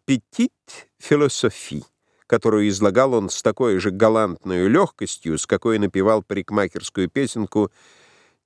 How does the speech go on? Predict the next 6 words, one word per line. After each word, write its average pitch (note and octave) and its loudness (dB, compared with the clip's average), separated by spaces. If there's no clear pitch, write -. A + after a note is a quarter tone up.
«Ти C#3 0
нонне, A#2+ 4
ти - -4
нонне, B2 2
бишонне A#2+ 2
муа». B2 2